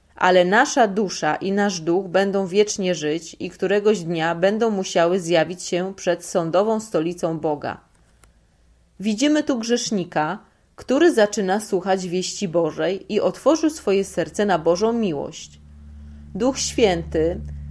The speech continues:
zaczyna oświecać jego serce, które było zaćmione grzechem. Światło Boże wchodzi do jego świątyni i wypędza wszelką ciemność. Różne zwierzęta, które przedstawiają grzech, zostają wygnane.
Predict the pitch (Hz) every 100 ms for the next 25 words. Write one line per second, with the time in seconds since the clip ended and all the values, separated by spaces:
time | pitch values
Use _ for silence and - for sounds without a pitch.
0 | - - 185 190 190 277 294 247 208 -
1 | 226 226 214 - 208 180 202 202 160 160
2 | - 196 196 233 247 220 196 202 214 190
3 | - 196 190 185 180 175 147 - 143 165
4 | - _ _ _ _ _ _ - - 214
5 | 208 247 269 262 175 180 196 202 - 202
6 | 208 196 196 202 190 208 - 196 196 175
7 | 160 175 180 196 175 185 202 202 202 170
8 | - 254 254 262 240 233 - 175 147 139
9 | - - - _ _ _ _ _ _ _
10 | - 196 254 277 302 269 254 277 247 180
11 | 170 165 170 214 202 208 214 208 208 190
12 | 226 233 196 175 156 180 190 196 - 202
13 | 208 190 214 214 196 143 139 160